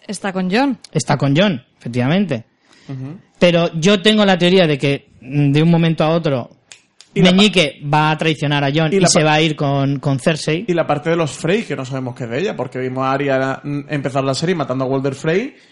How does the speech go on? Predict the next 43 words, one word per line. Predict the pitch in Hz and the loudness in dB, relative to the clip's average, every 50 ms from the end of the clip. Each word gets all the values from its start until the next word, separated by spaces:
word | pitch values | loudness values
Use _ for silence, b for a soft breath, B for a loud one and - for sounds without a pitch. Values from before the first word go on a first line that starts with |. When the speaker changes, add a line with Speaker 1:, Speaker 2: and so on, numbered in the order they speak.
| b b b | b b b
Speaker 3:
pero | - 165 147 143 | -8 -4 -2 -2
Walder | 135 135 143 143 147 131 | 0 0 0 0 0 -2
Frey | 160 180 180 | -2 -4 -2
que | 175 165 | -2 -2
tenían | 156 156 156 151 | -4 -4 -6 -6
toda | - 160 151 | -4 -4 -2
la | 151 147 | -2 -2
parte | - 170 180 180 - 170 | -2 -2 -2 -2 -4 -4
del | 139 123 120 120 123 123 123 123 123 | -4 -2 -4 -4 -4 -6 -6 -4 0
Speaker 2:
Pero | 127 175 175 | 2 2 4
eso | 165 175 | 4 4
es | 175 | 4
Aguas | 220 208 185 160 131 | 4 4 4 2 0
Dulces, | - 143 160 190 - - 120 110 - - | 0 0 0 0 0 -2 -6 -6 -4 -2
¿no? | 120 131 196 | 0 0 0
Speaker 3:
de | 254 156 | 0 0
Aguas | 147 135 135 131 | -2 -2 -2 -2
Dulces, | 151 180 180 185 220 220 | -2 -4 -4 -4 -4 -4
claro, | 220 185 165 180 202 | -2 -2 -2 -2 -2
no | 185 156 | -4 -8
sabemos | 139 156 151 156 175 180 160 - | -8 -6 -8 -8 -6 -8 -10 -10
qué | - 156 139 135 131 | -8 -6 -6 -6 -4
pasa | 127 123 123 - 131 123 120 | -6 -8 -8 -8 -10 -10 -10
con, | - 123 120 120 127 123 127 127 - | -10 -10 -10 -10 -12 -14 -16 -14 -8
no, | 151 156 143 | -8 -6 -4
no | 170 165 | -2 0
hemos | 165 | 2
Speaker 2:
Aguas | 170 160 170 | 4 4 4
Speaker 3:
sabido | 170 180 202 202 196 | 4 4 4 4 4
qué | - | 4
Speaker 2:
Dulces, | 233 | 2
Speaker 3:
pasa | 226 - - 160 | 2 2 0 0
con | 185 | 0
Speaker 2:
Aguas | 185 180 185 | 2 4 4
Speaker 3:
aquello. | 175 170 190 | 4 4 2
Speaker 2:
Dulces | 190 214 208 190 | 2 2 2 2
es | 214 190 | 2 2
de | 196 202 | 2 2
los | 185 156 127 | 2 2 0
Lannister. | 156 160 165 151 - - 131 117 120 - _ _ _ _ _ _ _ _ | 0 0 0 -2 -2 -4 -6 -6 -6 -10 _ _ _ _ _ _ _ _
Speaker 3:
Sí, | _ - - 180 190 | _ -18 -16 -14 -12
pero | 190 208 185 170 | -10 -10 -10 -10
no, | 156 156 | -10 -12